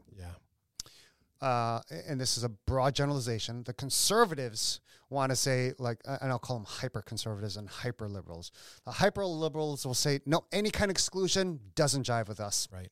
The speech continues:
Speaker 2: That's not the Jesus I know." The hyper-conservatives will say, "What? Any ki-, kind of inclusivity?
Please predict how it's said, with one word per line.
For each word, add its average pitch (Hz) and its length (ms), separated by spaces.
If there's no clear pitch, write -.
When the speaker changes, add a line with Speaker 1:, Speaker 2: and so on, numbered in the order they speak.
Speaker 2:
That's 131 220
not 139 180
the 135 60
Jesus 117 400
I 104 160
know." 87 240
The - 80
hyper-conservatives 160 760
will 143 120
say, 143 300
"What? 190 240
Any 185 180
ki-, - 280
kind 180 180
of 160 60
inclusivity? 185 800